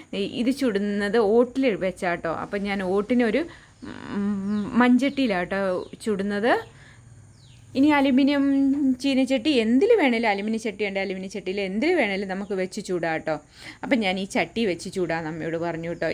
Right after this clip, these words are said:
ഇത് പുറത്തൊക്കെ ഉപയോഗിക്കുന്ന ചട്ടിയായതുകൊണ്ട് അതിൽ വെച്ച് ചൂടാന്ന് പറഞ്ഞു കേട്ടോ. അങ്ങനെ ഈ കുറഞ്ഞ അടുപ്പിലാണേലും ഇവിടെ സൗകര്യക്കുറവാട്ടോ. ഇവിടെ നമ്മൾ ടേബിളൊന്നും ഇട്ടിട്ടില്ല കേട്ടോ. അപ്പം, ഉം, ഇവിടെ ഇങ്ങനെ കൊണ്ടുപോയി വെച്ച്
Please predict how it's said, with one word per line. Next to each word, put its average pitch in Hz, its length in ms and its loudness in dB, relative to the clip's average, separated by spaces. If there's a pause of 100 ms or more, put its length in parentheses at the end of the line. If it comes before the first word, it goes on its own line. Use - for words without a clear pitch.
(120)
ഇത് 302 140 2 (420)
പുറത്തൊക്കെ 233 600 0 (180)
ഉപയോഗിക്കുന്ന 202 540 0
ചട്ടിയായതുകൊണ്ട് 175 640 -4 (840)
അതിൽ 240 160 2 (120)
വെച്ച് 180 260 -4
ചൂടാന്ന് 170 440 -4
പറഞ്ഞു 165 260 -8
കേട്ടോ. 165 160 -8 (1040)
അങ്ങനെ 202 280 0 (800)
ഈ - 20 -10 (120)
കുറഞ്ഞ 220 380 2 (100)
അടുപ്പിലാണേലും 254 600 2
ഇവിടെ 233 180 0 (120)
സൗകര്യക്കുറവാട്ടോ. 190 960 0
ഇവിടെ 208 240 -2
നമ്മൾ 220 160 -2 (220)
ടേബിളൊന്നും 226 520 2
ഇട്ടിട്ടില്ല 190 460 -2
കേട്ടോ. 196 200 0 (560)
അപ്പം, 247 220 -2 (580)
ഉം, 202 400 -2 (320)
ഇവിടെ 220 260 2 (200)
ഇങ്ങനെ 233 280 0
കൊണ്ടുപോയി 214 360 0
വെച്ച് 254 280 -6